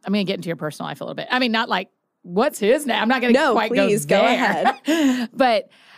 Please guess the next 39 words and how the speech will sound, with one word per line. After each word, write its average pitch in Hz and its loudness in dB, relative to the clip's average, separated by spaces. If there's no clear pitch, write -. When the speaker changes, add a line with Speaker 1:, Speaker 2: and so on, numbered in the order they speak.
Speaker 1:
what 262 0
happened 269 -2
in 214 0
your 190 -6
guts 151 -6
when 214 2
you 208 0
film 226 0
a 226 -2
movie 185 0
in 175 0
twenty 185 -4
nineteen 180 -4
and 175 -4
this 190 -2
is 175 -4
the 175 -6
movie? 196 -2
Like, 170 -4
here 196 0
it 180 0
is. 196 0
Here's 208 -2
the 233 -4
one. 175 -2
The 202 0
dude 226 0
is 233 0
in 220 -2
The 226 0
Descendants, 156 -6
right? 160 -6
Everybody 170 -2
Speaker 2:
Yes. 220 -2
Speaker 1:
knows 196 -2
who 233 -4
he 220 -2
is. 139 -4
Speaker 2:
Yes. - -2